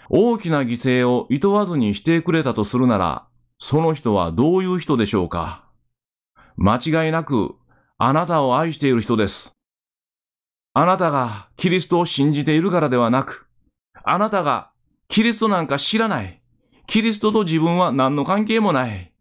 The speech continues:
キリストなんか信じるに値しないと思っているとしても、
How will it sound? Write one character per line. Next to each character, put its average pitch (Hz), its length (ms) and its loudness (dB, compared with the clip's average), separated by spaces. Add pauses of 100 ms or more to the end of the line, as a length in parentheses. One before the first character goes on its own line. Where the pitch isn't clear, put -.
(320)
キ 214 140 2
リ 233 80 2
ス 226 80 -6
ト 226 80 2
な 196 120 0
ん 160 80 -4
か 117 300 -4
信 202 340 4
じ 202 100 0
る 240 120 2
に 196 200 2
値 233 380 -2
し 233 160 -2
な 226 140 2
い 190 100 -4
と 147 260 -2
思 226 260 4
っ 240 60 -10
て 233 220 0
い - 20 2
る 240 120 0
と 190 100 2
し 165 80 -4
て 160 120 2
も、 92 280 -4